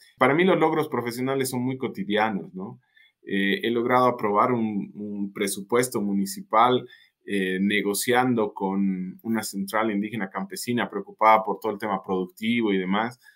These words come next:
Hemos logrado aprobar ahí un presupuesto para trabajar arte con niños, ¿no? O sea, ese es un logro de negociaciones, de idas, venidas, impresionante.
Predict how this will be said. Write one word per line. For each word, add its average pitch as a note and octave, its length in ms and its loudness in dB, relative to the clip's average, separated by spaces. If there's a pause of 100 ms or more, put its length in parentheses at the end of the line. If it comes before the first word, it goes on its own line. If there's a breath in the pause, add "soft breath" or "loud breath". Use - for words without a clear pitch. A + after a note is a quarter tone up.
(260 soft breath)
Hemos G#2+ 160 -12
logrado G#2+ 480 2
aprobar G2+ 480 2
ahí G#2 240 0
un G#2 140 -4
presupuesto G#2+ 680 -6
para F#2 180 -4
trabajar F#2+ 480 -2 (500 soft breath)
arte A2+ 400 6
con G2 220 -2
niños, G2+ 580 -4 (140)
¿no? G2 280 -4
O - 40 -8
sea, - 160 -14
ese G#2 220 -10
es G3+ 60 -10
un G2+ 480 -2
logro F#2+ 380 2
de F2 140 -4
negociaciones, F2+ 840 -6
de F2+ 100 -2
idas, F2+ 240 -4
venidas, F#2 460 -2
impresionante. G2 760 -2